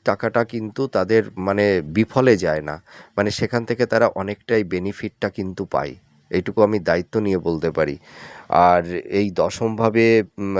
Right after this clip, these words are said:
যখন এই স্যাটার্ন অবস্থান করে, তখন কিন্তু ওই যে আমি বললাম যে নতুন কর্মপ্রাপ্তি, আহ, বা নতুন জব এই সময় জাতক জাতিকারা পায়।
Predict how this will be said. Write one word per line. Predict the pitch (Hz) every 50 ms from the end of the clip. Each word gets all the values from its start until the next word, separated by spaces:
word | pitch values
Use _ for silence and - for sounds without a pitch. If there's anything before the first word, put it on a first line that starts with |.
| 95 92 85
যখন | 104 98 95 - 110 104 104 104 101 98 85 76
এই | 92 95 90
স্যাটার্ন | - - 98 85 76 - 98 98 95
অবস্থান | 90 85 82 98 92 - - 107 101 98
করে, | 92 - 95 87 87 90 - _ _ - - - - _ _ -
তখন | 101 95 - 110 101 101
কিন্তু | 92 - 101 95 95 - 107
ওই | 101 98
যে | 98 104
আমি | 95 95 101 98
বললাম | 90 92 95 95 95 98 104 131 165 - _ - 95
যে | 87 85 95 95 92
নতুন | 90 90 92 92 90 - 107 101 98 98
কর্মপ্রাপ্তি, | 92 - 87 92 92 95 95 98 92 - - 92 87 - _ _ - 98 92 101 _ _ _ - - _ _ -
আহ, | 92 92 92 90 90 87 -
বা | 95 90 90 98 95 92
নতুন | 92 92 98 95 - 107 107 104 101
জব | 90 87 95 90 92 92 - - -
এই | 92 90
সময় | - - 98 92 92 95
জাতক | 92 90 90 85 - 98 92
জাতিকারা | 87 95 87 - 101 95 101 98 101
পায়। | 95 - 85 85 92